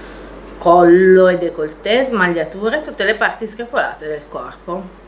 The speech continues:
Può anche essere usato a sostegno di struccanti o acque micellari per rimuovere il trucco.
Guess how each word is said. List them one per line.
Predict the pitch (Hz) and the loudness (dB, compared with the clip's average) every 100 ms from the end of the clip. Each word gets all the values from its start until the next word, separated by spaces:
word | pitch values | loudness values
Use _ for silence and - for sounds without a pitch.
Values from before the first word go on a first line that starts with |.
| - | -8
Può | 202 | -6
anche | 202 | -6
essere | 202 233 | -8 -2
usato | 240 226 220 247 | 0 0 -2 -6
a | |
sostegno | 247 233 208 190 170 | -12 -10 -8 -6 -8
di | 160 | -10
struccanti | - 202 - 196 190 190 | -16 -16 -2 -2 -2 -4
o | 233 | -6
acque | 196 190 | -6 -10
micellari | 180 160 202 214 165 | -16 -8 -2 -2 -2
per | 185 202 | -6 -10
rimuovere | 175 156 151 156 | -8 -8 -8 -10
il | 156 | -12
trucco. | - 123 - 151 | -18 -20 -18 -20